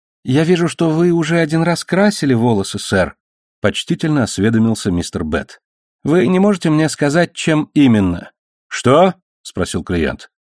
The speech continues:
«Ах да, видите ли, как я вам уже говорил, моя невеста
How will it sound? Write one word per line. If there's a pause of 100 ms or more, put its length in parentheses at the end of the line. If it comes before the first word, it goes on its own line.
(200)
«Ах
да,
видите
ли,
как
я
вам
уже
говорил,
моя
невеста